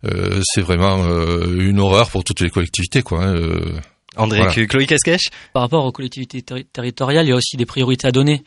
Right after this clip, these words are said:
Speaker 3: Et quand on donne, euh, quand, quand les collectivités territoriales donnent de l'en-, de, de l'argent aux entreprises, qui ne les empêchent pas de délocaliser, qui ne les empêchent pas de licencier, c'est de l'argent qui est gaspillé, qui est perdu. C'est de l'argent public. Et à ce moment-là, ça, on pourrait très bien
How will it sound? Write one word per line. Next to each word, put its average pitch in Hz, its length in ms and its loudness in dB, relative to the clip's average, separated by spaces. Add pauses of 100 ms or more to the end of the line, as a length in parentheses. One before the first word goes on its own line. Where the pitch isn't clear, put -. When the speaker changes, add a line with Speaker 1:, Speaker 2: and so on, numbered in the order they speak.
(520)
Speaker 3:
Et 131 60 0
quand 143 260 0
on 135 80 2
donne, 143 320 6
euh, 113 720 -8 (160)
quand, 117 160 -10 (320)
quand 127 140 -2
les 123 80 2
collectivités 135 420 -2
territoriales 135 460 2
donnent 127 180 6
de 123 80 6
l'en-, 127 240 6
de, 123 160 0
de 120 100 2
l'argent 139 380 6 (280)
aux 131 120 4
entreprises, 143 640 4 (1000)
qui 156 240 0
ne 151 60 8
les 151 80 8
empêchent 151 320 4
pas 175 140 6
de 143 100 4
délocaliser, 147 640 4
qui 139 80 -4
ne 135 60 0
les 135 60 0
empêchent 135 280 -6
pas 170 80 6
de 139 80 2
licencier, 143 680 2
c'est - 120 -4
de 123 40 2
l'argent 131 280 2
qui - 80 -4
est 139 100 0
gaspillé, 147 300 -2
qui 151 100 -6
est - 140 -6
perdu. 135 280 0 (120)
C'est - 140 -12
de 117 40 -10
l'argent 120 240 0
public. 135 500 -6 (300)
Et 127 60 -2
à 123 60 2
ce - 100 -6
moment-là, 151 200 4
ça, 175 300 4 (340)
on 143 120 2
pourrait 139 240 0
très 175 280 -4
bien 165 260 -2